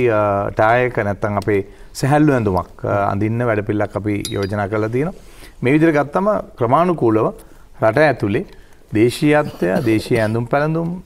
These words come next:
දේශීය නිෂ්පාදන වලට තැනක් ලැබෙන, අ, වැඩපිළිවෙලක් අපේ අතිගරු ජනාධිපති, අ, ගෝඨාභය රාජපක්ෂ මහත්මයා ආරම්භ කළා තියෙනවා. ගරු අග්‍රාමාත්‍යතුමා ඒකට සහයෝගී ශක්තිය දෙනවා. මම හිතන්නේ ආණ්ඩුවක් විදියට අපි තාම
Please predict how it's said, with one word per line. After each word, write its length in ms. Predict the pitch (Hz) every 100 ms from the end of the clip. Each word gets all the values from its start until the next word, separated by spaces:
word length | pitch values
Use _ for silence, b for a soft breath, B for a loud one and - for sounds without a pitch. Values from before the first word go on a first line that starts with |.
| -
දේශීය 320 | 113 110 123 110
නිෂ්පාදන 520 | 101 - 135 139 147
වලට 220 | 151 151
තැනක් 320 | 131 139 -
ලැබෙන, 280 | 139 139 175
අ, 720 | 202 - - - - - 117
වැඩපිළිවෙලක් 560 | 117 123 135 139 151 135
අපේ 220 | 117 123
අතිගරු 280 | 110 117 117
ජනාධිපති, 580 | 113 113 113 120 123 120 117
අ, 260 | 104 101 101
ගෝඨාභය 340 | 104 110 107
රාජපක්ෂ 360 | 104 101 104 -
මහත්මයා 380 | 104 - 104 98
ආරම්භ 280 | 104 113
කළා 180 | 135 135
තියෙනවා. 280 | 143 170 214 - b b b -
ගරු 160 | 107 107
අග්‍රාමාත්‍යතුමා 580 | 104 110 110 - 107 101
ඒකට 200 | 98 -
සහයෝගී 400 | 98 101 101 101
ශක්තිය 400 | 107 - 120 113
දෙනවා. 180 | 165
මම 140 | 156 120
හිතන්නේ 240 | 123 131
ආණ්ඩුවක් 360 | 117 147 135 135
විදියට 280 | 104 104 - - b b b b
අපි 200 | - 110
තාම 240 | 113 113